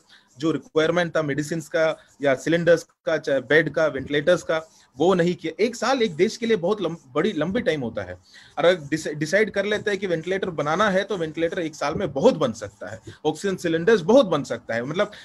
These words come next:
India is a big country, बहुत, एक really strong country है, पर हमें ये चीज vision चाहिए कि हाँ, ये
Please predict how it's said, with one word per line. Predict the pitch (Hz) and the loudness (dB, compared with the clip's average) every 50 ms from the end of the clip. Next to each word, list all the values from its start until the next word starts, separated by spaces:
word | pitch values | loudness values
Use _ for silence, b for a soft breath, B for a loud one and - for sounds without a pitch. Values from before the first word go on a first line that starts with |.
| B B 160 | B B -2
India | 185 214 262 269 269 | 0 0 2 0 0
is | 269 - | 0 -2
a | 285 208 | -2 -4
big | 143 143 277 269 - - | -2 -2 -4 -2 2 4
country, | 269 247 220 - - 127 113 | 4 4 4 0 -4 -6 -2
बहुत, | 123 160 180 226 220 - - - 190 170 175 | -2 0 2 2 0 0 -6 -12 -10 0 0
एक | 214 214 - - - - _ _ - - - 147 | 0 0 0 -6 -18 -18 _ _ -20 -14 -8 -2
really | 151 180 226 269 320 311 - | 0 2 2 2 0 0 0
strong | 208 - 226 226 | 0 2 2 2
country | 233 247 269 262 269 247 | 2 2 0 0 -4 -4
है, | 180 117 104 - b b b b b - 220 | -6 -6 -8 -10 b b b b b 0 2
पर | 247 254 247 240 _ b b b b _ _ _ - - - | 2 2 2 -2 _ b b b b _ _ _ -20 -14 -8
हमें | 156 175 233 269 294 | -2 4 6 6 6
ये | 294 240 247 254 | 4 2 -2 -2
चीज | 254 - - 277 285 226 - - - - | -2 -2 0 0 0 0 -4 -12 -16 -12
vision | 160 156 185 175 240 269 277 | -4 -4 0 4 4 4 4
चाहिए | - 202 190 202 240 254 | 4 2 2 2 2 0
कि | 254 254 | 0 -2
हाँ, | 196 175 226 214 170 - - - | 0 2 4 4 4 2 0 -6
ये | 160 214 254 269 | -4 -2 -2 -2